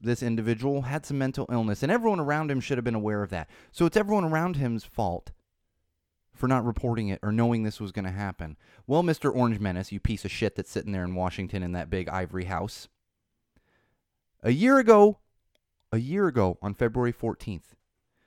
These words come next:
you repealed a law that Obama put into place, which made it harder,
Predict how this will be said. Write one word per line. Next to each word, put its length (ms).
you 180
repealed 360
a 40
law 240
that 120
Obama 360
put 140
into 180
place, 420
which 180
made 180
it 100
harder, 540